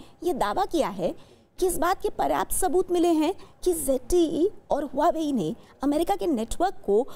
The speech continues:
खतरा पैदा किया है और आगे भी ये खतरा पैदा कर सकता है। चीन के बढ़ते विरोध के बीच हिमाचल प्रदेश सरकार ने चीन में बने कृषि उपकरणों और मशीनों के खरीद पर रोक लगा दी है। हिमाचल के कृषि मंत्री रामलाल मारकंड ने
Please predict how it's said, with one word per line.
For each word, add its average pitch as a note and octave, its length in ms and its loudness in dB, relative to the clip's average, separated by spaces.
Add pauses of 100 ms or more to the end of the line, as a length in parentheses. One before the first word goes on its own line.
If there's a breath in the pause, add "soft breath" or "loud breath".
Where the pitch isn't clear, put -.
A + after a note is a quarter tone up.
(140 loud breath)
खतरा E4 380 0
पैदा D4 500 -2 (160)
किया F4+ 200 2
है F#3+ 200 -8 (220 loud breath)
और C#4+ 120 -2
आगे - 300 0
भी A#3+ 260 2 (220 loud breath)
ये D#4+ 120 0
खतरा D#4+ 340 0
पैदा F3+ 380 -2
कर F#4 160 -2
सकता - 380 -4
है। G3+ 160 -6 (680 soft breath)
चीन G#4 220 2
के G#4+ 100 0
बढ़ते G4+ 280 0
विरोध F4 320 0
के E4 80 -2
बीच - 380 -4
हिमाचल D4+ 380 2
प्रदेश F#4 360 0
सरकार C4+ 460 0
ने A3 180 -2 (380)
चीन F4+ 220 2
में F#4+ 160 2
बने F4 280 2 (320 loud breath)
कृषि E4+ 280 2
उपकरणों G4 500 0
और G4+ 120 0
मशीनों C#4+ 440 0
के F#4 100 -2
खरीद B3+ 340 -2
पर G#3 260 0 (240 loud breath)
रोक D#4+ 300 0
लगा F4 220 2
दी C#4 180 -2
है। - 100 -6 (480 loud breath)
हिमाचल F4 380 0
के A4 100 0
कृषि F#4+ 300 0
मंत्री F#4 400 2
रामलाल E4 460 0
मारकंड C#4+ 400 0
ने A#3+ 280 2